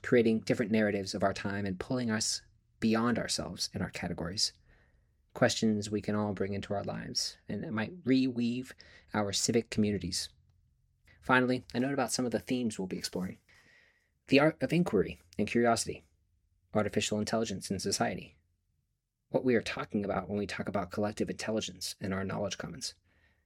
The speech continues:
anthropology and ethnography, these sciences of cultural excavation, healthy relationality, the civics and philosophy of science, and in all things, the connection to flourishing, of science,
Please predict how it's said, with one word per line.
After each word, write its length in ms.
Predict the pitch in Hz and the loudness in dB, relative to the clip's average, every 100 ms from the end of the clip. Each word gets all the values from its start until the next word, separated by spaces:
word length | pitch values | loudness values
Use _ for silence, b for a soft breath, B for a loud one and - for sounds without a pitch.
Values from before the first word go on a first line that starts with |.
| _ _ | _ _
anthropology 880 | 98 101 101 92 92 95 107 104 95 | -4 -2 -4 0 0 0 -2 -4 -2
and 100 | 185 | -4
ethnography, 680 | 165 - 226 226 196 170 - _ _ - | -6 -6 -4 -4 -6 -8 -10 _ _ -4
these 320 | 98 - - | -2 -4 2
sciences 580 | - 120 113 107 98 95 | 2 4 2 0 0 -2
of 140 | 92 | -4
cultural 460 | - 107 - 101 92 | -2 -2 0 -2 0
excavation, 720 | 120 - - 101 101 - 135 _ _ _ _ _ _ _ _ _ _ _ | -4 -4 -4 -4 -4 -6 -8 _ _ _ _ _ _ _ _ _ _ _
healthy 320 | - 101 - 101 | -6 -6 -4 -2
relationality, 720 | 101 104 - 110 117 92 90 _ _ _ _ _ _ _ _ - | -2 0 2 2 0 -4 -8 _ _ _ _ _ _ _ _ -4
the 100 | 104 | 0
civics 420 | - 143 139 - | 4 4 4 -2
and 200 | - 101 | -4 -4
philosophy 420 | - 104 104 - 101 | 0 0 0 -2 2
of 80 | |
science, 560 | - 104 85 - - - _ _ _ | 2 2 -4 -6 -6 -8 _ _ _
and 280 | 120 120 113 | 0 2 2
in 100 | 110 | 2
all 160 | 110 110 | 2 0
things, 440 | 92 90 - - - | -2 -4 -6 -6 -4
the 80 | |
connection 380 | 104 101 95 - | 0 0 0 -4
to 80 | 95 | -4
flourishing, 420 | 95 80 - 80 - _ _ _ - - | -2 -4 -4 -8 -12 _ _ _ -10 -4
of 140 | 101 | 0
science, 560 | - 117 110 - - | 4 4 2 -4 -10